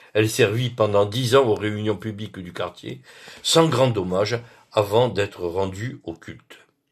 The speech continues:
Les chapelles, au nombre de six, ont de belles grilles. Deux magnifiques vitraux de part et d'autre de l'autel retracent les deux épisodes bien connus qui ont fait la renommée populaire de Sainte-Germaine,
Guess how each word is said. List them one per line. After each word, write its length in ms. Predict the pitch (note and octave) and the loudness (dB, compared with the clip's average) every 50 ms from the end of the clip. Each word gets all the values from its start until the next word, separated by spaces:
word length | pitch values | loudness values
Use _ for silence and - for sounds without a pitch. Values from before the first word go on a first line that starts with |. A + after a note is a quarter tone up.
| _ _ _ _ - - - - _ | _ _ _ _ -20 -20 -20 -4 _
Les 80 | A#2+ A#2 | 2 4
chapelles, 440 | A2+ - B2+ A#2+ - D3 C3 B2 | 6 6 6 6 6 4 4 4
au 100 | A#2 A2+ | 2 2
nombre 260 | A2 A2+ G2+ F2+ G2+ G#2 | 2 0 0 -2 -4 -6
de 100 | G2+ G2 | -6 -6
six, 560 | F#2 - - A#2+ C3+ C#3+ - - - - - - _ _ _ _ - - - - | -6 -6 -6 -6 -8 -8 -8 -10 -12 -14 -16 -20 _ _ _ _ -20 -20 -4 -2
ont 80 | G#2+ A2 | 0 0
de 140 | G#2+ G2+ | 0 -2
belles 360 | F#2+ F#2 F2+ C3 C#3 B2 A2 - | -4 2 4 4 4 4 2 -2
grilles. 480 | - F#2 G2 G#2+ G2 D#2 C#2+ C#2+ D2 - _ _ _ _ _ - _ | -4 -6 -6 -6 -8 -8 -10 -14 -14 -14 _ _ _ _ _ -20 _
Deux 220 | - G#2 - - F3+ | -12 4 6 6 6
magnifiques 560 | F3+ E3+ E3+ D#3+ C#3 A#2+ - D3+ A#2+ - G#2+ | 6 2 0 0 -2 -6 -8 -10 -10 -8 -6
vitraux 400 | A2 B2 A#2 A#2 - A2 A2 G2+ | -6 -6 -6 -6 -2 -2 0 0
de 80 | F#2 | -2
part 240 | F#2 - - E3+ D#3 | -4 -2 -2 0 0
et 40 | C#3+ | 0
d'autre 300 | A#2+ A#2+ A#2 A2+ - G#2 | 0 0 0 0 -2 -4
de 80 | G2+ G#2+ | -2 0
l'autel 540 | A2+ A2 G2+ F#2+ _ - G2+ G#2+ B2+ C3+ - _ - - - - - - - | 0 0 -2 -4 _ -4 -4 -4 -4 -6 -12 _ -20 -20 -20 -20 -20 -18 -6
retracent 800 | - G2+ G2+ A#2+ D#3 E3 D#3+ - - C#3 C3 A#2 - - - - G2+ F2+ - - - - - - - _ | -6 -2 2 4 4 4 2 4 4 4 4 4 0 -6 -6 -6 -6 -6 -6 -10 -20 -20 -20 -20 -18 _
les 320 | - G2 G2 F#2+ G#2 G2+ | -8 -6 -4 -2 -2 -4
deux 340 | F#2+ F2+ G#2+ D#3+ D#3+ C3 B2 | -2 4 4 4 4 4 0
épisodes 500 | B2+ A#2 - A#2 G#2+ F#2+ G#2 A2 G#2 F#2 | -4 -4 -4 -6 -6 2 2 2 2 2
bien 240 | F2 F2 G#2+ C#3+ C3+ | -2 0 0 0 0
connus 400 | A#2 - G#2+ G#2+ G#2+ A#2 B2+ B2+ | 0 -2 -4 -2 -2 -4 -6 -6
qui 100 | B2+ - | -2 0
ont 120 | G#2+ G2+ G2+ | 0 0 0
fait 160 | - A2 G2+ | -2 2 2
la 100 | G2 F#2 | 4 4
renommée 400 | F2+ G2+ G#2 G#2+ G#2 G2+ G2 F#2 | 4 2 2 0 0 0 -4 -6
populaire 640 | - - C3+ B2 - G#2 F#2+ G2 G2 E2+ D#2+ D#2 _ - - - - - _ _ | -4 -6 -6 -6 -4 -2 0 2 2 0 -2 -6 _ -18 -20 -20 -20 -20 _ _
de 100 | F#2 F#2 | -8 -6
Sainte-Germaine, 1040 | - - - D#3+ D#3 A#2+ G#2 A2 F#2+ - G#2+ E2+ E2+ G2 F#2+ F#2+ F#2+ A2 C3 C#3 | -6 2 4 4 4 4 2 0 2 2 2 2 2 2 2 2 2 0 -2 -4